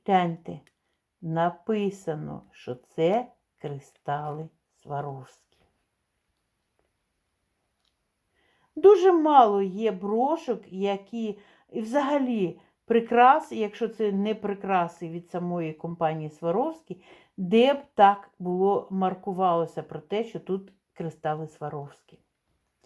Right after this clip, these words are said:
Крім того, ця брошка в нас в оригінальній упаковці, коробочка від Джоан Ріверс, з її вкладенням, з її по-, побажанням всередині.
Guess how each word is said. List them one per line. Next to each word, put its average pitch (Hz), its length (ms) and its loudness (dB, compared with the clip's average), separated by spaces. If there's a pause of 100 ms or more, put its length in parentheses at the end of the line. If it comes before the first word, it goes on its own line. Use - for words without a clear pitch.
(300)
Крім 381 300 8
того, 294 320 0
ця 269 220 4
брошка 240 500 -2
в 226 80 -6
нас 226 320 -2 (300)
в 151 120 -6
оригінальній 220 920 2
упаковці, 226 880 -2
коробочка 214 1000 2 (300)
від 196 200 -6
Джоан 202 420 2
Ріверс, 254 600 -6
з - 40 -18
її 208 440 -6
вкладенням, 240 960 0
з 208 120 -14
її 208 200 -8
по-, 190 260 -6
побажанням 202 880 0
всередині. 226 760 -6